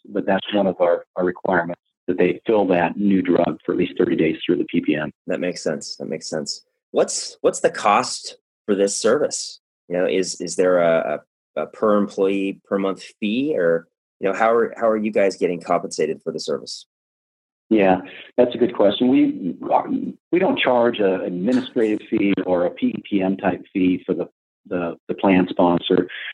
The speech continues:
Speaker 1: We have margin on every drug that we purchase on behalf of members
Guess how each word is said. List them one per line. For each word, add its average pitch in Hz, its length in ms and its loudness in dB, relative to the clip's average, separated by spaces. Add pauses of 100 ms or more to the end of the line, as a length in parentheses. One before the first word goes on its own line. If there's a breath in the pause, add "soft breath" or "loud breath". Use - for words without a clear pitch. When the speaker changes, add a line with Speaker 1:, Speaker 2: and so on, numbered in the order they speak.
(280 loud breath)
Speaker 1:
We 127 180 0
have 117 180 0
margin 98 460 2
on 90 260 0
every 110 200 -4
drug 98 320 0
that 87 100 -10
we 95 140 -4
purchase 95 480 -2
on 92 100 2
behalf 90 380 0
of 95 80 2
members 90 440 2